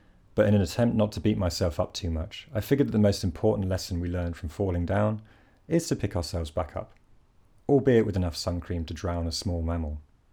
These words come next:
Eventually, the inferno dropped below the headland, and streaks of blood red and orange light began to litter the sky. That golden hour has always been my favourite time of day during my tropical travels,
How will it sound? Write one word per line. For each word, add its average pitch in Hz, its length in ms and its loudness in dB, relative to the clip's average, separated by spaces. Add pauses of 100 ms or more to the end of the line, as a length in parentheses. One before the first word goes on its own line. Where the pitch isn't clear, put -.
(920)
Eventually, 110 600 6
the 101 160 -2
inferno 104 480 6
dropped 95 320 2
below 92 180 2
the 90 120 0
headland, 87 560 -2 (120)
and 98 120 -4
streaks - 480 -2
of 82 160 0
blood 90 260 2
red 87 340 0
and 90 120 -2
orange 85 420 -2
light 82 340 -4
began 87 260 -6
to 90 120 -8
litter 87 260 -6
the 80 120 -6
sky. 85 380 -10 (1080)
That 98 220 2
golden 113 340 6
hour 113 380 2
has - 140 -2
always 104 360 0
been 82 180 -4
my 80 120 -4
favourite 85 340 -6
time 85 200 -4
of 78 140 -8
day 85 220 -4
during 82 260 -4
my 82 100 -4
tropical - 440 -8
travels, 85 520 -8